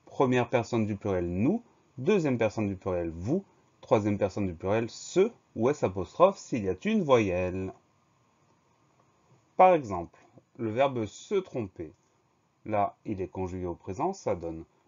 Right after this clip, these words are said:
je me trompe, tu te trompes, il se trompe, nous nous trompons, vous vous trompez, il se trompe. Au temps composé, les verbes pronominaux se conjuguent avec l'auxiliaire être.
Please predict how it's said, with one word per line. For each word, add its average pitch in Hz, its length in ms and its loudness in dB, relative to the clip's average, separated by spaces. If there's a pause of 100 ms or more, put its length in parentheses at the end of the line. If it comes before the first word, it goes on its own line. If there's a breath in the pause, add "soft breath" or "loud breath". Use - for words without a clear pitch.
je 90 200 -4
me 98 500 0
trompe, 190 480 -4 (160)
tu 95 180 -10 (180)
te 175 200 2
trompes, 170 500 -4 (140)
il 90 200 -10
se - 360 -8
trompe, 135 440 -6 (540 soft breath)
nous 98 240 -2
nous 123 280 0
trompons, 110 680 -2
vous 101 240 -6
vous 139 160 -4
trompez, 113 500 -2 (480 soft breath)
il 202 140 -2
se - 140 -4
trompe. 85 360 -6 (2750 loud breath)
Au 190 180 8
temps 135 240 2
composé, 107 480 -2
les 131 100 0
verbes 120 320 2
pronominaux 113 460 0
se 127 120 -8
conjuguent 117 420 -2
avec 123 340 -2 (420 soft breath)
l'auxiliaire 131 640 -2 (320)
être. - 480 0